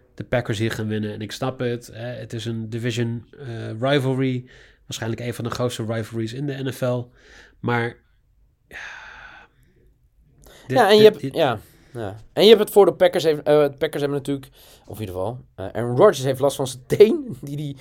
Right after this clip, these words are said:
Speaker 2: eh, eh, geblesseerde
Speaker 1: weken.
Speaker 2: toen hij in quarantaine zat. Maar hij heeft nu dus een week rust gehad, hè? Want hij heeft toen tegen de Rams heeft hij helemaal niet getraind. Hij heeft
Speaker 1: Nee,
Speaker 2: één
Speaker 1: klopt.
Speaker 2: keer getraind toen tegen de Vikings. En nu heeft hij dus echt rust kunnen hebben. En dat is, eh,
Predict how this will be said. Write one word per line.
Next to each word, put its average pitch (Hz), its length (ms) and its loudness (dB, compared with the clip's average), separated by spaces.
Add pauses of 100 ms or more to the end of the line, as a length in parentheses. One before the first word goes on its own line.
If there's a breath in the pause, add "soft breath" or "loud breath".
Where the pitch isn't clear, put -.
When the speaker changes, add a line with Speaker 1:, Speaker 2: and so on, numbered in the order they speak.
(240 loud breath)
Speaker 2:
eh, 131 560 2
eh, 117 60 -4 (600 soft breath)
geblesseerde 185 400 4
Speaker 1:
weken. 160 140 4
Speaker 2:
toen 170 120 -2
hij 160 100 2
in 156 80 0
quarantaine 165 560 6
zat. 170 200 0
Maar 180 80 -4
hij 185 100 2
heeft 233 120 2
nu 269 80 0
dus 247 160 -2
een 175 100 -2
week 226 220 4
rust 277 260 -2
gehad, 104 200 -2
hè? 123 100 0
Want 160 120 -2
hij 156 100 4
heeft 160 160 0
toen 165 180 -4
tegen 160 180 -2
de 143 140 0
Rams 196 220 4
heeft - 140 0
hij 135 80 2
helemaal 143 300 2
niet 226 120 -4
getraind. 226 460 -2
Hij - 80 -20 (260 soft breath)
heeft 143 160 0
Speaker 1:
Nee, 139 80 -6
Speaker 2:
één 185 120 8
Speaker 1:
klopt. 277 140 8
Speaker 2:
keer 247 100 -6
getraind 170 300 2
toen 156 100 -8
tegen 147 280 2
de 127 120 -2
Vikings. 202 560 0
En 156 140 -2
nu 202 140 0
heeft 143 120 6
hij 135 80 -12
dus 127 120 -8
echt 151 200 -6
rust 143 220 -2
kunnen 135 200 -4
hebben. 90 220 -6
En 110 100 -10
dat 101 180 -10
is, - 220 -14
eh, 87 160 -6